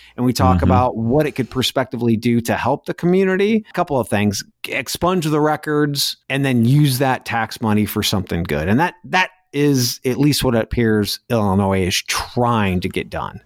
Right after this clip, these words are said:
Speaker 2: All I know is, how pissed are you being locked up with, like, all these states going legal and thinking, "I'm gonna be free eventually. This is gonna be off my record eventually."
Speaker 1: Oh, you mean in Indiana?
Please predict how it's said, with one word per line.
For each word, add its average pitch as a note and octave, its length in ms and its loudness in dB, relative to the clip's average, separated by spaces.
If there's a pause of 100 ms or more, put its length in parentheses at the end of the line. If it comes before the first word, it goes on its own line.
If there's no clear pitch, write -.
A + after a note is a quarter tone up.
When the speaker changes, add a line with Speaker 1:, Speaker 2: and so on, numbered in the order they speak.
Speaker 2:
All B2 100 2
I D#3+ 60 0
know B2+ 180 2
is, F#2+ 320 2
how C#3 160 0
pissed A#2 380 0
are G#2 40 2
you G2 160 4
being F2+ 220 0
locked E2 400 -2
up F2 340 0
with, E2 380 -2
like, E2 460 -2
all F2+ 140 0
these E2+ 180 2
states E2+ 500 -2
going E2 340 0
legal F2+ 600 0
and F2+ 180 0
thinking, E2 580 -2
"I'm F2+ 180 -2
gonna A2+ 180 2
be G2 160 2
free G2 260 0
eventually. E2 640 -2
This F2+ 240 -2
is F2 80 0
gonna F#2+ 160 2
be F#2+ 100 2
off F#2 220 0
my E2 80 -2
record E2 340 -2
eventually." D2+ 600 -4
Speaker 1:
Oh, C3+ 80 -2
you C3+ 120 -2
mean B2+ 160 0
in A2+ 140 -2
Indiana? C#3 640 -2